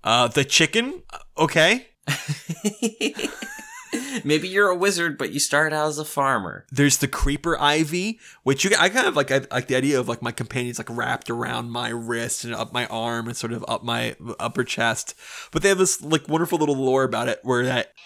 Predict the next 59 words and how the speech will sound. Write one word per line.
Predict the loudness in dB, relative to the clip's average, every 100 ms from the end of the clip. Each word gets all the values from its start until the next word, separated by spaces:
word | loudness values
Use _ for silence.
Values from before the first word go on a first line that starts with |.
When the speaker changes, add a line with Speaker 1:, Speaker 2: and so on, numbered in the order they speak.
| 2
Speaker 1:
it'll | 4
get | 4 2 0
mad | -2 4 4
at | 4
you | 0 0 0 0
if | -4 -2
you | -2
give | 0 0
it | 2
shade. | 0 0 -2 -6
It's | -6 -2
like, | 0
"Hey, | 6 8 8 6
what | 2
are |
you | 4
doing?" | 8 8 6 2
And | -2
it'll, | -2
like, | -2
it'll, | -6 -4
like, | -2 0
squeeze | 0 2
you, | 2
be | 2
like, | 2
"Come | 4
on, | 8 8 4 -2 _ _ -18 -16 -16 -6
the | -2
sun, | 2 6 4 4
where | -2 2
is | 2 4
it?" | -2 -6 _ -20 -20 -20 -6
The | 0
dwarf | 2 2 4 4 2
caiman, | 0 0 2 0 2
which | 0
is | 4
our | 6 6
super | 4 2 0 -2
cute | 0 2 2
little | 2 2
croc | 4 6 6 4
boy, | 6 8 10 10 8 4 -4 -4
as | -4 -2
Christian | 0 0 0 -6 -4
would | -6 -2
say. | 0 2 2 2 0 -2 _ _ -20 _ 0
Look | 0
at |
this | 0 2
little, | 2 6
little | 6 8 6 4
guy. | 2 2
He's | 2
got | 2 4
art | 4 2
for | 2 2
him. | 2